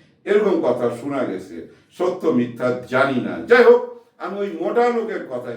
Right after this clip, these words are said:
ফেরত আসি। আমার ছবি রিলিজ, আমি তাকে ফোন দিলাম নিজে থেকে। আমি কই, "ছোট ভাই," সে কিন্তু রংবাজ টাইপের মানুষ,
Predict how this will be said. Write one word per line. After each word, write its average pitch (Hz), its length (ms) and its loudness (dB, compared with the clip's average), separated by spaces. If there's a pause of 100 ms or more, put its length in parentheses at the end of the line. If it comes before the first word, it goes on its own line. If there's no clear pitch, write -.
ফেরত 113 280 -14
আসি। - 480 -20 (180)
আমার 202 420 -4
ছবি 339 220 -4
রিলিজ, - 540 -4 (480)
আমি 123 240 -4
তাকে 98 340 -8 (100)
ফোন 78 240 -18
দিলাম 78 340 -18
নিজে 110 200 -6
থেকে। - 300 -12 (560)
আমি - 260 -14
কই, 160 600 -2 (160)
"ছোট 120 120 -8
ভাই," - 440 2 (1160)
সে 339 140 -2
কিন্তু - 240 -2
রংবাজ - 460 2
টাইপের 202 340 0
মানুষ, - 320 -8